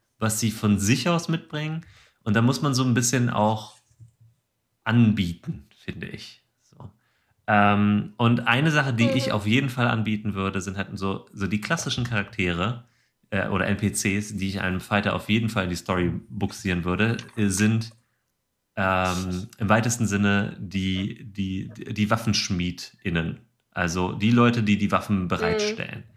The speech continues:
Speaker 1: Und da hab ich ein paar mitgebracht. Ähm,
Speaker 2: Oh.
Speaker 1: vor allen Dingen natürlich, äh, die Armorer aus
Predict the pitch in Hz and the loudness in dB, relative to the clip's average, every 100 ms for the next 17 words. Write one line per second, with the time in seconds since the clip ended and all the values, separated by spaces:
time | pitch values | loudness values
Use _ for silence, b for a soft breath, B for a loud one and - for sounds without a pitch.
0 | b b b b - 101 113 117 - 110 | b b b b -4 -2 -2 -6 -4 2
1 | 117 117 120 - 123 143 202 - - _ | 2 2 -2 -6 -4 -4 -4 -10 -20 _
2 | _ _ _ _ _ _ _ _ _ 98 | _ _ _ _ _ _ _ _ _ 0
3 | 95 95 92 95 - - 220 240 359 269 | 2 2 -2 -4 -6 -6 -4 -2 0 0
4 | 190 196 214 - - - _ _ _ - | -2 -6 -8 -12 -20 -20 _ _ _ 2
5 | 107 131 131 123 117 120 113 - 107 98 | 2 4 2 4 4 2 0 -2 -4 -2
6 | 95 107 101 117 120 117 123 - 98 101 | 0 4 4 4 4 2 0 0 0 0
7 | 101 | -4